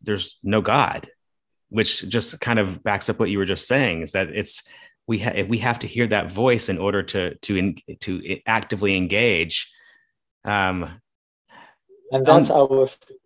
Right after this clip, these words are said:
Speaker 2: that's our responsibility. Yes. Yeah.
Speaker 1: Yeah. Yeah, you know, I try to speak to the, uh, the dumbest person in this podcast, and that dumbest person is me. Um, so can you educate me <laughs> on Ramadan?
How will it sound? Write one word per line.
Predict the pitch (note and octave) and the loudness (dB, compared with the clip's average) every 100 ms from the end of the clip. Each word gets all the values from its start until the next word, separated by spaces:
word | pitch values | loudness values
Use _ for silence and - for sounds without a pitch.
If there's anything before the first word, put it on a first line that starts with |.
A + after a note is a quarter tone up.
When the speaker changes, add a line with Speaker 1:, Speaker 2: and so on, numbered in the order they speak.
| _ _ - | _ _ 0
Speaker 2:
that's | C#3+ C#3+ | 2 4
our | C#3+ C3+ | 4 4
responsibility. | B2+ A#2+ C3 A#2+ A#2+ B2+ A#2+ G#2+ | 2 -2 -8 -10 -6 -6 -6 -8
Yes. | A#2 - - - | -8 -8 -10 -6
Yeah. | C3 | -2
Speaker 1:
Yeah. | A2+ A2+ - _ _ - - - - | -2 -2 -10 _ _ -20 -18 -18 -10
Yeah, | A#2+ | -2
you | C3+ C3+ | 4 6
know, | B2+ | 6
I | |
try | B2+ E3 | 4 2
to | G3 | 2
speak | - - C3+ - - | 0 2 0 0 0
to | C3 | 0
the, | A2+ G#2 - | 2 0 -2
uh, | A2 G2 G2+ - F2+ | -4 -4 -6 -12 -8
the | F#2+ | -6
dumbest | F#2+ A#2+ B2 - - | 0 4 4 4 0
person | A#2+ G#2 - F2+ F2+ - | 0 2 0 -2 -4 -2
in | G2 | 0
this | F#2+ - | 0 0
podcast, | G2+ E2+ - F2 D#2 | -2 -2 -2 -2 -2
and | G#2 | 0
that | G2 G2+ | 0 2
dumbest | B2 B2+ - | 2 2 0
person | - A2+ - | 0 0 0
is | G2 F#2 | -4 -4
me. | F#2+ F2 - - - - | -6 -6 -10 -18 -18 -4
Um, | G#2+ G2+ F#2+ F#2+ | 2 4 2 0
so | - B2 | 0 0
can | A#2+ C#3 | 2 4
you | B2+ F#3+ | 6 4
educate | F#3+ D3+ C#3 - D3 - | 4 2 -2 -2 -2 0
me | G#2+ G#2+ A2+ A2 - C3+ | 0 2 0 -2 -4 -6
<laughs> | - C#3+ | -6 -4
on | - G#3 G#3 - | 2 4 4 2
Ramadan? | G2+ G2 E2+ E2 C2+ | 0 2 0 -4 -4